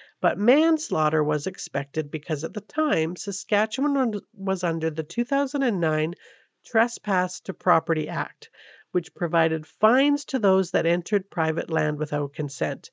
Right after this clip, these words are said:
and it could only be considered trespass automatically if the land was enclosed with a fence. The Stanley farm was not, and unless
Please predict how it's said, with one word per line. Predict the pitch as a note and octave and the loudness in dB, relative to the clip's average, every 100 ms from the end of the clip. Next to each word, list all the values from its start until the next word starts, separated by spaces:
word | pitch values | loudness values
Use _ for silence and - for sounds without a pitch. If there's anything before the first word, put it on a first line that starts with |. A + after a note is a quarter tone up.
| - - - - | -20 -20 -16 -4
and | F#3 | -2
it | - | -2
could | - F3+ | -6 -4
only | G#3+ A#3+ D#4+ D#4+ | 2 4 6 4
be | A#3+ | 2
considered | G3+ G3+ F#3 F#3 E3+ D#3+ | 0 -4 -2 0 0 -2
trespass | - D3+ - D#3 D3 - | -4 -4 -4 -6 -6 -6
automatically | - G#3 C#4+ C#4+ D#4 B3+ E3+ - D#3 E3 | 2 2 4 0 0 -2 -4 -2 -2 0
if | F3 - | -6 -2
the | F#3 | -2
land | E3+ E3+ F3 F3 | 0 0 0 -2
was | F3+ | -4
enclosed | G3 F3 - D#3 D3 - | -2 -4 -2 -2 -2 -4
with | D3+ | -6
a | D#3 | -6
fence. | - _ G3+ C#3+ - - - _ _ - - - | -10 _ -2 -2 -10 -18 -20 _ _ -20 -20 -6
The | F3+ | -6
Stanley | - F3+ E3+ E3 | -2 0 0 0
farm | D#3+ - D#3 D3+ | -2 -2 0 2
was | D3+ C#3+ | 0 -2
not, | G#3+ C4+ G3 F#3+ - - - - | 0 0 0 -4 -10 -20 -20 -6
and | F#3+ G3+ | 0 2
unless | G3+ G3+ A#3 D4+ D4+ | 4 4 4 2 -2